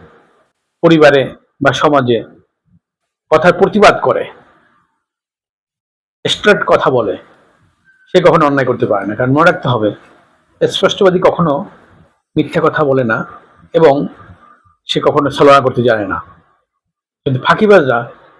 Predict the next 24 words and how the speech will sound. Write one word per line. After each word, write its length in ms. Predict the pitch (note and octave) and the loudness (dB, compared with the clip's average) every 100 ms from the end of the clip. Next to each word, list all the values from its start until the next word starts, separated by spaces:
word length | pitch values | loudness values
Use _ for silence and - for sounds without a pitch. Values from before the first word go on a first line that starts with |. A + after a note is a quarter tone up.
| _ _ _ - | _ _ _ 0
দায়িত্বহীনরা, 800 | D#3 F3+ F#3 F#3+ E3+ - A#2 - - _ _ _ _ | 2 2 2 0 0 -2 -4 -4 -16 _ _ _ _
তারা 160 | C#3+ C#3 | 0 2
ফা-, 220 | - - - _ _ _ | 0 -10 -16 _ _ _
কি 80 | E3 | 0
করে? 280 | E3 D#3 C#4+ - | 2 2 -4 -10
ছলনা 340 | - D#3+ D3 C3+ | -2 2 4 2
করে, 220 | C3 C#3 A#3+ - _ _ _ _ _ _ _ _ - | -2 -4 -6 -14 _ _ _ _ _ _ _ _ -2
নাকে 200 | C#3+ D3 | 0 2
কান্না 280 | D3+ D3 C3+ | 0 0 -2
করে 280 | C3 E3 C#4+ - _ _ _ _ _ _ _ _ _ C#3+ | -2 -2 -6 -12 _ _ _ _ _ _ _ _ _ -2
এবং 200 | D3 B2+ | 0 2
ভুল 200 | C#3 D3+ | 2 4
বোঝায়। 380 | B2+ G2 G2 - _ _ _ _ _ _ | 2 0 -6 -12 _ _ _ _ _ _
এই 160 | C3 C3 | -2 -2
ভুল 260 | D3 G3 G3 | 2 2 4
বোঝা 200 | F3+ F3 | 2 2
থেকে 320 | E3+ D3 D#3 - _ _ _ _ _ _ - | 0 0 -2 -8 _ _ _ _ _ _ -4
আপনাকে 320 | C3+ C#3 C3+ | -2 -2 0
অবসান 380 | C3+ C3 C#3+ C3 | 0 0 -4 -4
থাকতে 280 | B2+ - | -6 -2
হবে, 140 | D3+ E3 | 0 0
সেটা 220 | - A#2+ | -4 -4
অফিসে 320 | A#2+ - F3+ | -4 -4 -4
হোক, 220 | C3 F#3+ | -4 -6